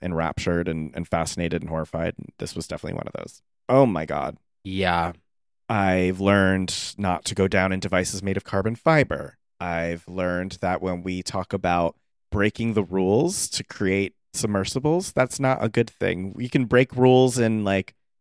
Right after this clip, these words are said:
Speaker 1: other ways, but not
Speaker 2: Mm-hmm.
Speaker 1: safety protocols. I've learned that it was even an option to go. I didn't know you could pay to go for a cheap two hundred fifty thousand dollars. I learned that two hundred fifty thousand dollars to a billionaire is the equivalent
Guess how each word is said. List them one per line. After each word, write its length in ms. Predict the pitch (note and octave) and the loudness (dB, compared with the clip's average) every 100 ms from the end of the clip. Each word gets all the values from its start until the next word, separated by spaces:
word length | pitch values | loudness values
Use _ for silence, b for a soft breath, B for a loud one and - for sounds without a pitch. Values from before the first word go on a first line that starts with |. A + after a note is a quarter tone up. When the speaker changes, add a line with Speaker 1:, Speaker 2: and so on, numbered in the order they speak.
| _ | _
Speaker 1:
other 280 | B2+ A#2+ F#2 | 0 2 2
ways, 520 | D#2+ D2+ D2 - - - | 0 -4 -4 -6 -8 -4
but 200 | A#2+ C3 | 2 4
not 260 | C3 B2+ A2 | 6 4 2
Speaker 2:
Mm-hmm. 20 | |
Speaker 1:
safety 460 | - B2+ A2 - A2+ | 2 2 0 -2 -2
protocols. 840 | - F2 D#2 - D2+ F2+ G2 - _ _ _ | 0 0 0 -4 -4 -2 -4 -8 _ _ _
I've 180 | G#2 G#2+ | 0 2
learned 260 | G2+ G2+ G2+ | 4 2 4
that 100 | G2+ | 2
it 60 | |
was 140 | G2+ G2 | 2 0
even 180 | G2 F#2+ | -2 0
an 100 | F2+ | -2
option 500 | E2+ - A#2 C#3 G3 _ _ - | -2 0 2 2 -2 _ _ -8
to 80 | C3+ | 2
go. 320 | C#3 D3+ F#3 - | 6 6 2 2
I 80 | |
didn't 200 | A#2 C#3+ | 4 4
know 380 | G#2+ F#2 G#2+ C#3 _ - | 4 4 4 0 _ -4
you 100 | A#2 | 0
could 180 | A2 F#2 | 0 -2
pay 380 | - G#2+ G2+ G2 | 0 4 6 4
to 120 | G2 G2+ | 2 2
go 380 | F2+ F#2 C3 D3+ - | 4 4 2 -4 -6
for 220 | G#2 G2 _ _ _ - | -4 -4 _ _ _ -10
a 80 | G#2 | -10
cheap 260 | - - G#2 _ | -4 -2 -4 _
two 240 | - A2+ G2 | -8 -4 -2
hundred 240 | F#2+ F#2 | -2 -4
fifty 220 | E2+ F#2 | -6 -4
thousand 260 | F2+ F2 F2+ | 0 0 0
dollars. 360 | F2 E2+ C#3 - _ - | 0 2 0 -6 _ -2
I 100 | G#2+ | 2
learned 280 | A2+ A#2 A#2 | 4 4 4
that 220 | A2 G2+ | 4 2
two 220 | - C3+ | 2 2
hundred 280 | D#3 D3+ C#3 | 2 2 0
fifty 260 | C3+ - B2 | -2 -2 0
thousand 340 | A2+ G#2+ A2 | 4 4 4
dollars 360 | G2+ G2 G2 F#2 | 6 8 6 2
to 160 | - | 0
a 40 | F#2 | 0
billionaire 500 | F#2+ F2+ F#2+ G#2+ G#2+ | 2 2 4 4 2
is 80 | G2 | 2
the 100 | F2+ | -2
equivalent 600 | E2+ G2+ F#2+ G2+ G2 | -2 -2 0 0 0